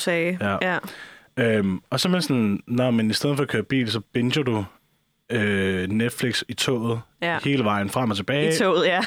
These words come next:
Speaker 1: <laughs>
Speaker 2: Eller sådan, så gør du det, eller du sidder og tekster, og du lytter til... Du, ja, du sidder bare og ser Netflix på din iPad hele vejen igennem toget,
Speaker 1: Ja.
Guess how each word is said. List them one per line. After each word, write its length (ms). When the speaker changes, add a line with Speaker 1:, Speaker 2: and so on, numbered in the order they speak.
Speaker 1:
<laughs> 140
Speaker 2:
Eller 160
sådan, 220
så 120
gør 160
du 60
det, 220
eller 140
du 80
sidder 180
og 40
tekster, 440
og 240
du 40
lytter 280
til... 340
Du, 160
ja, 120
du 160
sidder 200
bare 120
og 60
ser 140
Netflix 380
på 60
din 120
iPad 200
hele 400
vejen 180
igennem 220
toget, 380
Speaker 1:
Ja. 140